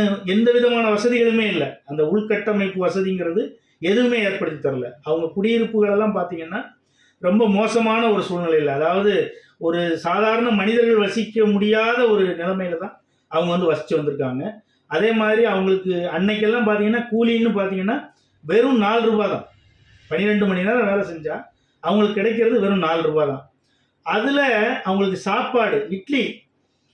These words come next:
இட்லி கொடுக்கறதெல்லாம் பார்த்தீங்கன்னா ஒரு நாளைக்கு ஒருத்தருக்கு வந்து ரெண்டு இட்லி தான் கொடுப்பாங்களாம். ரெண்டு இட்லியை மூணு இட்லியா கொடுன்னு சொல்லியே ஒரு போராட்டம் நடத்தியிருக்காங்க. அந்த அளவுக்கு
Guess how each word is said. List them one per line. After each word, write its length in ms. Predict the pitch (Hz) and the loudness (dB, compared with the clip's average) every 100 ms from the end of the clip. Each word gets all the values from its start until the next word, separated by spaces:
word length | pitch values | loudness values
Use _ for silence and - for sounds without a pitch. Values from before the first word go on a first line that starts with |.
| _ | _
இட்லி 300 | 175 190 247 | -4 -2 0
கொடுக்கறதெல்லாம் 680 | 262 233 220 220 214 233 214 | 2 2 2 2 4 2 2
பார்த்தீங்கன்னா 460 | 214 208 202 262 240 | 0 0 2 2 2
ஒரு 180 | 208 | 2
நாளைக்கு 600 | 190 196 226 226 233 208 190 | 2 0 0 -2 0 0 0
ஒருத்தருக்கு 260 | 214 214 | 0 0
வந்து 360 | 202 214 226 160 | 0 2 2 2
ரெண்டு 300 | 175 220 233 | 0 2 2
இட்லி 200 | 214 220 | 2 0
தான் 160 | 220 | 0
கொடுப்பாங்களாம். 480 | 175 143 131 117 113 _ _ _ _ _ _ _ | -2 -4 -6 -12 -16 _ _ _ _ _ _ _
ரெண்டு 340 | 139 175 233 269 | -4 0 0 0
இட்லியை 460 | 254 269 269 262 | -2 0 0 2
மூணு 200 | 226 269 | 2 2
இட்லியா 340 | 269 220 254 247 | 2 0 0 2
கொடுன்னு 320 | 214 233 240 | 2 2 2
சொல்லியே 340 | 220 220 233 | 2 2 2
ஒரு 220 | 277 262 208 | 2 2 2
போராட்டம் 360 | 220 214 202 | 2 0 0
நடத்தியிருக்காங்க. 500 | 175 160 151 139 120 - _ _ | -2 -4 -4 -4 -6 -12 _ _
அந்த 300 | 139 175 202 | -6 -2 0
அளவுக்கு 540 | 208 220 220 262 269 | 2 0 -2 -4 -6